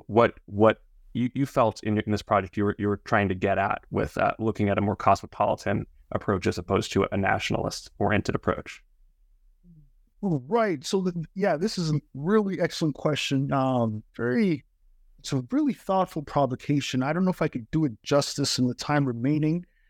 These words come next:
Speaker 2: um, but I, I wanted to create that kind of tension for the reader, right? As, as you point out, sort of this perceived, um, hybridity or, or dichotomy of,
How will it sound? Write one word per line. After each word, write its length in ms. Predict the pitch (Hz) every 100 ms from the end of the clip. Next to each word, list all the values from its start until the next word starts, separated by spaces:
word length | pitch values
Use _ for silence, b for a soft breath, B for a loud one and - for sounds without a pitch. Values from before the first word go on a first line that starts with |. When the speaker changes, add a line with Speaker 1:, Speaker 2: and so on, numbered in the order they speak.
| - _ _
Speaker 2:
um, 520 | 143 135 127 120 113 - _ _ _ _ -
but 140 | 180
I, 140 | 175 170
I 100 | 170
wanted 520 | 156 185 220 233 190 - -
to 680 | - 175 170 165 156 151 143 _ _ _ _ - -
create 440 | - 190 190 190
that 160 | 156 156
kind 180 | 165 147
of 80 |
tension 500 | - - 151 - 139
for 140 | 135 131
the 100 | 127
reader, 460 | 120 131 110 95 -
right? 240 | 131 170 -
As, 160 | 143 143
as 180 | 139
you 80 | 143
point 260 | - 151 143
out, 80 | 127
sort 160 | 156
of 80 | 139
this 400 | 135 123 - - _ _
perceived, 880 | - 131 - - 165 160 156 139 - _ _ -
um, 640 | 127 120 113 110 104 101 - - _
hybridity 640 | - 135 120 160 151 139
or, 320 | 143 131 127 -
or 140 | 120
dichotomy 640 | 113 113 - 151 151 131 120
of, 140 | 110